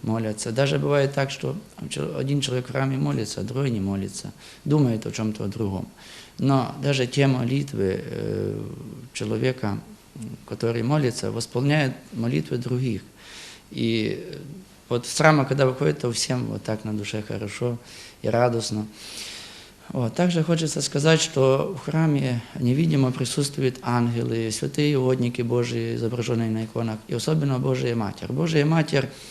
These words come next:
в каждом храме есть иконы, особенно чудотворные иконы, такие как Казанская, Почаевская,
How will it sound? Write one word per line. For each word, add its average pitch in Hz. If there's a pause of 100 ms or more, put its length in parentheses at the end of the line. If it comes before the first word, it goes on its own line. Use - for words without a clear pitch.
(280)
в -
каждом 143
храме 139
есть 120
иконы, 104
особенно 151
чудотворные 123
иконы, 113 (360)
такие 143
как 123
Казанская, 120
Почаевская, 110